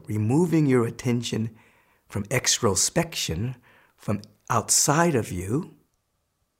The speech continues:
to introspection, now transpection beyond the thought forms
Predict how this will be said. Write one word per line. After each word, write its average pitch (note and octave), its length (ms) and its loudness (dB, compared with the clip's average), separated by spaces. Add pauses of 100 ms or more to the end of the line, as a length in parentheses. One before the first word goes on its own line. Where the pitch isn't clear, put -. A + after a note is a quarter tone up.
(360)
to - 180 -8
introspection, D#3 1160 0 (1080)
now B2 300 2
transpection A2 920 -2
beyond A#2 920 -4 (920)
the - 80 -8
thought G2+ 380 0
forms G#2+ 600 -4